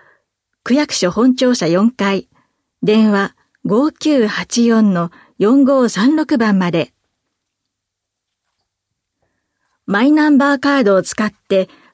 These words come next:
便利に申請。コンビニなどで交付窓口より百円安く取得できます。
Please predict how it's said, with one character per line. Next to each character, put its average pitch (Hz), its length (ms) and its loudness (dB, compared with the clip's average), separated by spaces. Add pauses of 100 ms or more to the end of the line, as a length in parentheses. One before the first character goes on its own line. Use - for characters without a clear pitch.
便 311 240 0
利 262 120 2
に 190 120 0
申 208 240 0
請。 190 460 -4 (1080)
コ 220 160 0
ン 262 100 4
ビ 262 100 2
ニ 254 100 4
な 240 140 2
ど 202 100 0
で 190 220 -2 (280)
交 269 220 0
付 294 140 -2
窓 277 240 2
口 233 240 -2
よ 202 100 2
り 185 200 -4
百 - 320 -6
円 302 180 2
安 311 220 -4
く 202 120 -4
取 - 140 -6
得 220 220 -2
で 202 100 0
き 196 160 -4
ま 190 100 -2
す。 - 180 -12